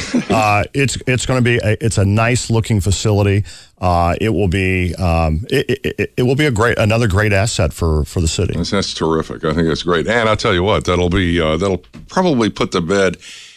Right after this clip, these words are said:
Speaker 1: any future negotiations on whether or not the L S T will leave. If they got a facility like that, we're, it's, it's a lock.
Speaker 2: I, I think that's correct.
Speaker 1: Okay, very good, very good.
Speaker 2: <laughs>
Speaker 1: Now then, um,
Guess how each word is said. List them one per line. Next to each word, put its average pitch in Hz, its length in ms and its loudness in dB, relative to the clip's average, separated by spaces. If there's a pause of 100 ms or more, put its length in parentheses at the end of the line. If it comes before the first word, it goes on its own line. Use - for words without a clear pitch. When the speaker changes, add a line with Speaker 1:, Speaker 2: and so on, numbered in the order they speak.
(180)
Speaker 1:
any 131 240 0
future 120 460 0
negotiations 90 840 0
on 80 160 0
whether 90 200 2
or - 20 0
not 85 160 0
the 80 140 0
L 78 120 0
S 76 140 -4
T 82 140 -2
will 71 180 0
leave. 73 300 0
If 76 40 -4
they 98 80 0
got 123 140 0
a 87 60 -2
facility 82 500 0
like 71 220 -2
that, 78 260 0
we're, 85 200 0
it's, 92 180 -4 (100)
it's 92 240 -4
a 87 60 2
lock. 76 580 -2
Speaker 2:
I, 85 180 0 (120)
I 85 100 0
think 82 180 -2
that's 85 200 -2
correct. 73 420 -2
Speaker 1:
Okay, 90 260 0
very - 440 2
good, - 240 0
very - 260 0
good. 85 320 -2
Speaker 2:
<laughs> - 260 -8
Speaker 1:
Now 170 200 2
then, 95 260 -2
um, 127 680 2